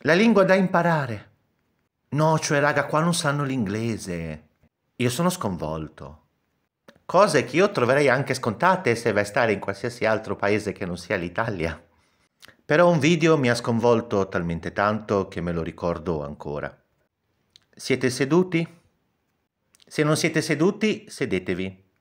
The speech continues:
Se siete già seduti, alzatevi e risedetevi. Siete pronti?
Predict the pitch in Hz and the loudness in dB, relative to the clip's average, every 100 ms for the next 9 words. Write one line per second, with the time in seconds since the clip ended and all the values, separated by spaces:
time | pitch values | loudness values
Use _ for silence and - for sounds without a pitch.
0 | _ _ _ - _ _ _ - 147 165 | _ _ _ -20 _ _ _ -2 0 2
1 | 156 135 113 123 185 175 220 220 226 185 | 4 4 4 2 2 2 2 2 4 4
2 | - 147 143 143 123 95 90 - 73 73 | 4 0 0 -2 0 0 -2 -8 -12 -14
3 | 80 76 76 _ _ _ _ _ _ _ | -12 -12 -14 _ _ _ _ _ _ _
4 | - - 131 131 143 156 151 151 143 - | -20 -8 -4 -2 2 2 2 -2 -8 -10